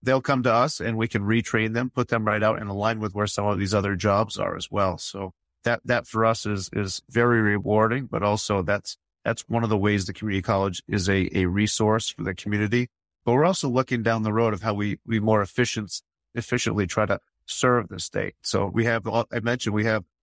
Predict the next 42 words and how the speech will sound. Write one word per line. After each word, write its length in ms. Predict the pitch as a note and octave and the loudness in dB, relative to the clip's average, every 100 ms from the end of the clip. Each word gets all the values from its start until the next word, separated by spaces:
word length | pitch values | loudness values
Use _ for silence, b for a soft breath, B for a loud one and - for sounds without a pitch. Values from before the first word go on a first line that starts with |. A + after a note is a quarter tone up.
| _ | _
seven 280 | - C#3+ C3 | -2 0 0
colleges, 460 | C#3 B2+ A#2+ A2 | 2 2 0 -2
eleven 320 | A2 A#2+ A#2 A2+ | 0 0 0 0
locations, 580 | G#2+ A#2 A#2 - G2+ - _ _ _ | -2 -2 -4 -6 -12 -16 _ _ _
but 140 | A#2 | -2
that 140 | A#2 D3 | 0 0
doesn't 300 | D#3+ B2 A2+ | 2 2 4
mean 200 | B2 A#2+ | 4 4
that 160 | G#2+ - | 2 0
it's 120 | G#2+ - | -6 -2
convenient 460 | A2 G#2 A2 G#2 | 0 2 2 0
for 160 | - G2+ | 0 0
everybody. 400 | G#2 G2+ F#2 G#2 | 0 -2 -6 -6
So 220 | - G#2+ | -2 2
we're, 220 | G#2 G2+ - | 4 2 0
we're 260 | G#2+ G2+ - - | -4 -4 -6 -8
establishing 580 | G#2+ - A#2+ A2+ - | -4 0 0 0 -4
a 60 | G#2+ | -2
more 240 | A2 G#2+ | 2 2
robust 720 | G#2 A2 G#2+ G#2+ A2 - - - _ _ _ _ _ | 2 0 0 0 0 -2 -12 -20 _ _ _ _ _
online 640 | - A2+ G#2+ G#2+ G#2 A2 | 0 0 2 2 2 0
set 200 | A2+ A#2 | 0 0
of 160 | A2 G#2+ | 0 -2
programs. 720 | - A#2 A#2 A2+ A2+ A2+ G#2+ - _ - | 0 2 2 0 0 -2 -6 -16 _ -4
And 180 | A2+ G#2+ | -2 2
we're 160 | G#2+ | 4
also 440 | A2 A2+ - G#2+ G#2 | 4 2 2 0 -2
just 180 | - | -6
trying 240 | - A#2+ A2 | -2 0 0
to 80 | G2+ | -2
create, 360 | - G#2+ G#2+ - _ - | 0 2 2 -2 _ -6
if 140 | A2+ | -6
folks 340 | - A#2+ - | 0 -2 -2
want 240 | - A2+ F#2 | -2 0 0
to, 120 | G#2+ | 0
we, 140 | F2 B2 | 0 0
we 120 | C3+ | 0
have 100 | B2 | -2
these 180 | A2+ - _ | -4 -10 _
courses 300 | - A#2+ A2 | -2 0 -2
called 220 | - G2+ F#2 | -4 -2 0
HighFlex. 680 | G2 G#2+ - C3+ D#3+ - | 0 -2 0 -2 -2 -8